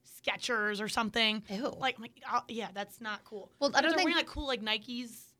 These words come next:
Speaker 1: then I'm
Speaker 2: But,
Speaker 1: like,
Speaker 2: like, how do you
Speaker 1: into it.
Speaker 2: determine if they're cool or not?
Speaker 1: I don't know. I, I know tennis shoes. So if I see, like, some Nike, like, Nike Dunks, I'll be like, "Yeah, okay, cool. He knows
Speaker 2: Okay.
Speaker 1: what he's doing."
Speaker 2: So you know that, like, dad shoes, like, those big, bulky tennis shoes kinda came back in for a while?
Speaker 1: Yeah, like, for girls, though.
Speaker 2: So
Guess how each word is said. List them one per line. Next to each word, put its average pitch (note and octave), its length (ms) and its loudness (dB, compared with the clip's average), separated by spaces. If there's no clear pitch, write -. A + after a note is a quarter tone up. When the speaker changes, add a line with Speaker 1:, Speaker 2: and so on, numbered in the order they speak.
Speaker 1:
then A3+ 120 -18
I'm A3 100 -14
Speaker 2:
But, C4+ 100 2
Speaker 1:
like, D4 100 10
Speaker 2:
like, A#3 80 2
how C4 80 12
do D#4+ 80 12
you D#4+ 40 12
Speaker 1:
into D#4+ 100 6
it. G#3+ 60 2
Speaker 2:
determine A#3 300 6
if A3 80 0
they're D#3+ 120 0
cool - 460 -2
or A2 140 -4
not? - 300 -4
Speaker 1:
I C4+ 60 -2
don't F#4+ 120 -2
know. B3 80 8
I, D4+ 200 10
I C4 80 10
know D4+ 220 8
tennis F4+ 320 4
shoes. G3+ 200 -4
So A#3+ 160 0
if A#3+ 80 2
I B3+ 80 6
see, D4 220 -4
like, C#4+ 140 0
some C4 120 -4
Nike, C#4 200 -2
like, B3 180 -4
Nike A#3+ 220 -8
Dunks, C4 320 2
I'll A3+ 80 -10
be A#3 60 -4
like, G#3+ 120 -2
"Yeah, A#3 300 2
okay, B3 220 -6
cool. D4 240 -10
He G3+ 60 -4
knows C#4 120 10
Speaker 2:
Okay. G3+ 100 8
Speaker 1:
what A3+ 60 -2
he's A3 100 -8
doing." A3 320 -8
Speaker 2:
So B3+ 460 8
you A#3 160 4
know A#3 220 10
that, C#4+ 180 6
like, B3+ 360 10
dad E3+ 560 12
shoes, D#3+ 460 6
like, E3+ 140 0
those E3 160 2
big, F3+ 480 2
bulky E3 400 2
tennis D#3+ 300 2
shoes E3 340 4
kinda E3 260 4
came E3+ 300 2
back D#3 260 8
in D3 180 2
for F#3 160 2
a F3+ 80 6
while? F3+ 280 12
Speaker 1:
Yeah, A3+ 60 10
like, A3 160 4
for B3 120 6
girls, A3 400 6
though. - 140 -10
Speaker 2:
So C4+ 300 8